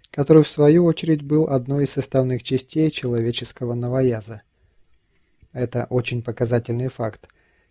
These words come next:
Клинонцы считали себя людьми, люди их таковыми не считали. В словах Ларса Хоугана о зависти старшего брата к преуспевшему младшему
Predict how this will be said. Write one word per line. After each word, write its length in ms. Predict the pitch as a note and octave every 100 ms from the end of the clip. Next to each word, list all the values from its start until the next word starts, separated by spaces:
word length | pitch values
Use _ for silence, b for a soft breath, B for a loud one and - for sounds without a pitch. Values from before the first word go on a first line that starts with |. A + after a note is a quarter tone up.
| -
Клинонцы 460 | C#3+ D#3 F#3+ F3+
считали 420 | E3+ F3 F3 E3+
себя 320 | E3 - D#3+ D#3
людьми, 480 | D#3 D3 A#2+ A2 - _ _ _
люди 380 | B2 A#2+ B2 C#3+
их 100 | D3
таковыми 680 | - D3+ D3+ D3+ D3 D3 -
не 160 | C3+ B2+
считали. 640 | - C3+ B2+ A2+ G#2 G#2+ _ _ _
В 80 | -
словах 420 | - C#3 E3+ F3
Ларса 360 | D#3+ D#3+ D#3 D3+
Хоугана 600 | - F3 D#3 A#2 A2 G#2+
о 80 | A2+
зависти 460 | A#2 A#2+ A#2 -
старшего 460 | B2 - A#2+ - A#2+
брата 360 | A#2 B2 A#2 A2+
к 80 |
преуспевшему 720 | - A#2+ A#2 - A#2 - A#2
младшему 580 | A#2 C#3 D3+ - C#3 C#3+